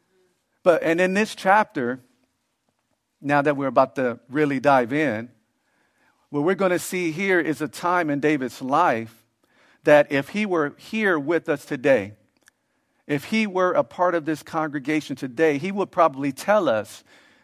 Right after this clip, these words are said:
that he would like a do-over.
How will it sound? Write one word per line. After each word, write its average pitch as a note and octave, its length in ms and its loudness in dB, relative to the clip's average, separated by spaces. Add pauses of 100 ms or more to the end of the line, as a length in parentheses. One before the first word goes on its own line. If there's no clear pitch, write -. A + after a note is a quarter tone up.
that C3+ 180 2
he F#3 360 -8
would C3 220 -10
like C3 420 0 (600)
a C3 100 0
do-over. G#2+ 720 -8